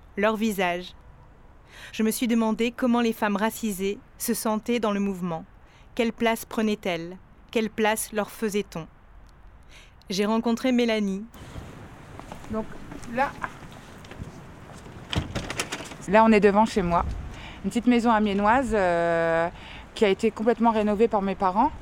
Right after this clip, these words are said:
Speaker 2: dans les années quatre-vingt-dix. Oui, on a beaucoup, beaucoup de chance d'avoir cette petite maison qui est au cœur du quartier.
Speaker 1: Vous êtes au pied des tours, quoi,
Speaker 2: Ouais,
Speaker 1: en fait, là,
Speaker 2: c'est
Speaker 1: c'est
Speaker 2: ça.
Speaker 1: ça ?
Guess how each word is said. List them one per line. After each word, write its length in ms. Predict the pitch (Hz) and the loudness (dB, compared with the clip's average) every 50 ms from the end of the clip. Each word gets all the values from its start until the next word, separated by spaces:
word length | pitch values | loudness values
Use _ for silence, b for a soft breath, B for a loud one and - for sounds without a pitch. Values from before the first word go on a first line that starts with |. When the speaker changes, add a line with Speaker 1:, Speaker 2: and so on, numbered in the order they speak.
| - - - - - - - B B B B B B - | -14 -16 -18 -20 -20 -20 -20 B B B B B B 0
Speaker 2:
dans 100 | - 214 | 2 2
les 160 | 208 196 185 | 2 2 2
années 160 | 202 196 202 | 0 -2 -2
quatre-vingt-dix. 960 | 202 - 202 - - 214 202 190 185 190 170 196 240 294 - - - - - - - - - B B B B B B B B B B B B - - - | -2 -2 -4 -2 -2 -4 -2 -2 -2 -4 -2 -4 -4 -4 -6 -8 -14 -16 -16 -18 -18 -20 -20 B B B B B B B B B B B B -12 -8 -6
Oui, 100 | 190 185 180 | -4 -2 0
on 120 | 180 190 | 2 2
a 80 | 180 180 | 2 4
beaucoup, 320 | 175 214 247 - - 254 | 4 2 2 2 2 2
beaucoup 180 | 214 233 226 233 | 2 0 0 -2
de 60 | 208 | -2
chance 280 | - 233 226 233 - - | 0 0 0 0 0 0
d'avoir 300 | 226 196 185 185 208 208 | 0 0 2 0 0 -2
cette 140 | - 220 | -2 -4
petite 320 | - - 214 - - - - | -4 -4 -6 -6 -8 -6 -4
maison 220 | 214 202 190 180 180 - - - - | -2 -2 -2 -4 -8 -10 -14 -16 -2
qui 120 | - 226 | 0 2
est 20 | |
au 80 | 202 190 | 2 2
cœur 160 | 185 - 226 | 2 2 0
du 100 | 220 226 | 0 0
quartier. 480 | 214 - 214 202 - - 240 254 269 311 - - - | 0 0 0 -2 0 0 2 2 2 0 -2 -6 -8
Speaker 1:
Vous 60 | 220 | -6
êtes 100 | 196 - | -4 -4
au 60 | 220 | -4
pied 160 | - - 240 | -2 -2 -2
des 120 | 214 233 220 | 0 0 -2
tours, 220 | - - 226 202 - - | -2 -4 -4 -6 -4 -6
quoi, 140 | - 185 214 | -2 2 4
Speaker 2:
Ouais, 80 | 220 | 4
Speaker 1:
en 60 | 185 - | 4 4
fait, 200 | 190 175 - - | 0 -6 -6 -2
là, 100 | 175 165 | 0 2
Speaker 2:
c'est 80 | 233 | 2
Speaker 1:
c'est 100 | 220 - | 2 2
Speaker 2:
ça. 100 | 214 190 | 2 2
Speaker 1:
ça ? 160 | 175 220 233 | 2 0 -2